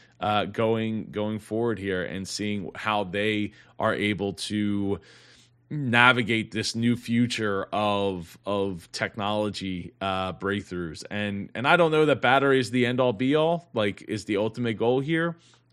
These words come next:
Uh, but it's the next, to me, it's the next short-term goal for, for vehicles, uh, is, is batteries.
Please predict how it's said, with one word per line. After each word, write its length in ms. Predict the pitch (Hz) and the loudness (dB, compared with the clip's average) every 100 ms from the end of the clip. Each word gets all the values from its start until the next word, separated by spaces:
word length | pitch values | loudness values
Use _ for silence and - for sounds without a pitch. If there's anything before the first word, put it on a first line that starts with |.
| - | -6
Uh, 360 | 95 107 104 | -2 2 0
but 500 | 95 90 113 110 104 - _ | -2 -2 2 4 2 -2 _
it's 360 | 104 113 - - | -4 -4 -6 -8
the 500 | - 117 113 107 101 - _ _ 135 - | -4 -2 0 -2 -4 -8 _ _ -20 -8
next, 600 | 127 127 135 - - - | -2 0 0 -2 -10 -8
to 80 | 120 | -6
me, 280 | 120 160 156 | 0 2 2
it's 140 | 143 | 0
the 100 | 139 | -4
next 260 | 127 123 - | -2 -2 -2
short-term 880 | - 131 123 - 127 120 113 107 - _ _ - | -2 0 -2 -4 -4 -2 -2 -6 -10 _ _ -16
goal 500 | 110 117 107 98 62 - _ | -2 0 2 -2 -6 -12 _
for, 560 | - 104 95 95 87 | -6 -2 0 0 -2
for 180 | - 95 | -4 -8
vehicles, 680 | 85 98 95 87 82 - - | -4 -4 -4 -6 -8 -10 -12
uh, 240 | 92 90 82 | -6 -6 -4
is, 320 | 92 87 80 | -6 -6 -10
is 180 | - 87 | -12 -10
batteries. 680 | 80 80 71 57 60 - | -8 -6 -8 -10 -12 -14